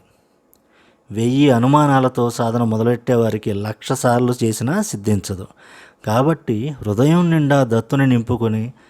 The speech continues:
సంపూర్ణ విశ్వాసంతో చేయండి. దత్త సాక్షాత్కారం కరతలామలకం. ఈ సాధనని ఏదైనా మంచి రోజు చూసుకొని ప్రారంభించండి.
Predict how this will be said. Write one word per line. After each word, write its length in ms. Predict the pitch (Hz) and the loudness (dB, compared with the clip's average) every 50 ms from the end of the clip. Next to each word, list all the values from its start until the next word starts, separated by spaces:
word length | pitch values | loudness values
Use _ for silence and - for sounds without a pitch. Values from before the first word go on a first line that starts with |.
| _ _ _ _ - | _ _ _ _ -14
సంపూర్ణ 680 | - - 110 107 113 113 - 151 151 156 160 160 160 156 | -10 -8 -6 -6 -4 -2 0 0 2 2 2 2 0 0
విశ్వాసంతో 800 | 139 123 113 - - 139 135 127 120 135 123 117 107 123 127 123 - | 0 -2 -2 -2 0 2 2 2 2 0 -2 0 0 -2 -2 -2 -2
చేయండి. 380 | 113 104 107 107 101 95 98 120 - _ _ _ _ _ _ _ _ _ _ _ _ _ _ _ _ _ _ _ - | -2 -2 -2 -4 -4 -8 -10 -12 -18 _ _ _ _ _ _ _ _ _ _ _ _ _ _ _ _ _ _ _ -14
దత్త 580 | 110 101 117 113 110 - _ - 151 139 131 - - | -6 -4 -4 -4 -4 -6 _ 0 0 0 0 -2 -6
సాక్షాత్కారం 1200 | - - - 107 107 107 - - - 143 135 131 - - - 127 120 113 110 101 98 104 120 139 139 _ _ _ _ - | -12 -10 -8 -8 -8 -8 -8 -4 0 0 0 0 -2 -4 -2 0 0 0 0 -2 -4 -8 -10 -14 -18 _ _ _ _ -10
కరతలామలకం. 880 | 113 107 113 - 131 120 123 123 123 127 123 113 107 107 - 101 98 - - _ _ _ _ _ _ _ _ _ _ _ _ _ _ _ _ _ _ _ _ _ _ - | -8 -8 -6 -4 -2 0 0 2 2 2 0 0 -2 -4 -8 -12 -16 -16 -20 _ _ _ _ _ _ _ _ _ _ _ _ _ _ _ _ _ _ _ _ _ _ -6
ఈ 100 | 139 143 | -4 -4
సాధనని 540 | 131 - 143 127 123 135 156 156 151 147 139 | -2 0 2 2 4 4 2 2 0 0 2
ఏదైనా 520 | 127 123 120 127 131 127 120 113 107 107 110 | 2 2 2 2 2 0 0 -2 -4 -4 -6
మంచి 320 | 123 123 113 113 113 - 131 | -8 -6 -6 -6 -6 -4 -2
రోజు 220 | 127 127 123 117 - 117 | 0 0 0 -2 -4 -6
చూసుకొని 420 | 113 104 - - - 175 214 226 | -6 -6 -6 -6 -4 -4 -4 -4
ప్రారంభించండి. 760 | 175 123 113 110 113 107 104 98 98 - - 98 95 90 - | -4 -4 -4 -2 -2 -2 -4 -4 -6 -8 -10 -12 -12 -14 -16